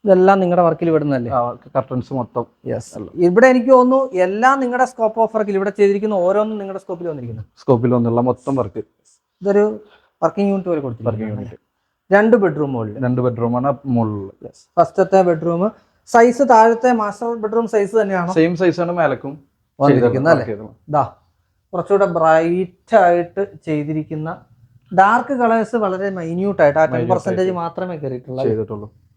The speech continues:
Speaker 1: ഇതും ചെയ്തിരിക്കുന്നത് പറയുമ്പോൾ ഇവിടെ തന്നെയാണോ?
Speaker 2: ആ.
Speaker 1: യെസ്. ബാക്കിയെല്ലാം ഡബ്ല്യു പി സി.
Speaker 2: ഡബ്ല്യു പി സി.
Speaker 1: ലൂവർ പാനൽ. ഇത് നമ്മൾ ചെയ്തെടുത്തതോ? എങ്ങനെയാ ഇത്?
Speaker 2: ചെയ്തെടുത്ത, കസ്റ്റമൈസ് ചെയ്തെടുത്തതോ?
Speaker 1: ഓ, അത് ശരി. ഈ ലൂവർ പോലെ ചെയ്തിരിക്കുന്ന ഏതിലാ, വുഡിലാണോ അതോ?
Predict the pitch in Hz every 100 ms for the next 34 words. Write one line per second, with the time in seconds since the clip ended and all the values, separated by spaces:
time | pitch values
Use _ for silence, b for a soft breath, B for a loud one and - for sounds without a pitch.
0 | _ - 208 208 202 190 196 196 190 180
1 | 185 190 190 185 175 175 180 - _ -
2 | 123 - _ _ - 117 - _ _ _
3 | - 226 240 208 175 135 127 123 151 147
4 | 135 123 110 104 110 _ _ _ _ 151
5 | 151 160 160 147 143 175 - _ _ _
6 | - 302 302 262 240 240 233 220 240 214
7 | 160 135 120 _ _ 185 196 208 151 147
8 | 139 123 135 147 - 156 151 160 131 113
9 | 101 101 - 190 160 - - 165 117 123
10 | 131 - 202 196 190 202 202 190 190 185
11 | 180 185 190 190 180 165 175 175 143 127
12 | 185